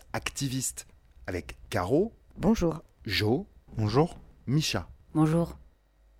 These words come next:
Speaker 1: C I A est un acronyme qui nous est familier, mais précisons-le tout de suite, hein, vous n'êtes pas membre d'un service d'espionnage états-unien.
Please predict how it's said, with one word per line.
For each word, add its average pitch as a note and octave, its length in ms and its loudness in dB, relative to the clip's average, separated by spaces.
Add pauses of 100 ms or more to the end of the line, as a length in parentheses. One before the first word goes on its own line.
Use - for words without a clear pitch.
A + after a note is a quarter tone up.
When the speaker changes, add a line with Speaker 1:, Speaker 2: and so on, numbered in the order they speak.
(220)
Speaker 1:
C - 380 2
I B2+ 220 0
A F3 340 -8
est A#2 200 -4
un G#2+ 260 -2
acronyme C3 680 0
qui - 160 -2
nous G#2+ 240 0
est D3 40 2
familier, C3 460 2 (300)
mais A#2+ 120 4
précisons-le G2+ 800 -2
tout - 260 -10
de - 60 -4
suite, C#3+ 320 0
hein, A2+ 140 0 (480)
vous A#2+ 280 -2
n'êtes D3+ 180 0
pas F#2 160 -2
membre F2 400 -4
d'un D2+ 240 -10
service G#2 420 -4
d'espionnage F#2+ 640 -4
états-unien. F#2+ 560 -4